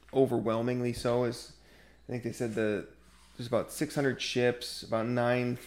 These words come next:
thousand or so, um, soldiers. Much of them were most likely Korean and, and not actually Mongolian, which was another common practice of Mongolians, is that they would make newly conquered peoples, uh,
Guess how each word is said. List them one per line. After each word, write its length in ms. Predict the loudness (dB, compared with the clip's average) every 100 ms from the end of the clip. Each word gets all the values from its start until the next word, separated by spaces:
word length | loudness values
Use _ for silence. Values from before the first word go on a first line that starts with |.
| -8
thousand 520 | -4 2 2 4 2
or 80 | 2
so, 500 | 2 4 6 6 4 -2 -14 -16 -16 -6
um, 500 | 0 2 2 0 -4 -10 -4
soldiers. 640 | 4 6 6 6 2 2 -6 -4
Much 320 | 4 4 4
of 80 | 2
them 140 | 2
were 80 | 2
most 340 | 0 0 -2 -2
likely 280 | -2 -2 -8
Korean 580 | -6 0 2 4 2 -2 -12 -20 -18 -2
and, 280 | 2 2 2
and 160 | 2
not 180 | 4 6
actually 280 | 6 2 0
Mongolian, 720 | 0 0 0 -2 0 0 0 2
which 200 | 2 4
was 420 | 2 2 -4 -6 -4
another 380 | 0 0 0 -2
common 400 | -4 -4 -4 -4
practice 460 | -4 -4 -2 -4
of 80 | -2
Mongolians, 800 | -2 -2 -2 -2 -2 -2 -4 -6
is 120 | -4
that 200 | -2 -2
they 280 | -2 -4 -4 -12 -20 -20 -20 -20 -20 -20 -12 0
would 100 | 2
make 300 | 4 2 2
newly 260 | 2 2 0
conquered 460 | 0 -2 -2 -4
peoples, 640 | -2 -2 -2 -2 -4 -8 -10 -6
uh, 320 | -2 0 -2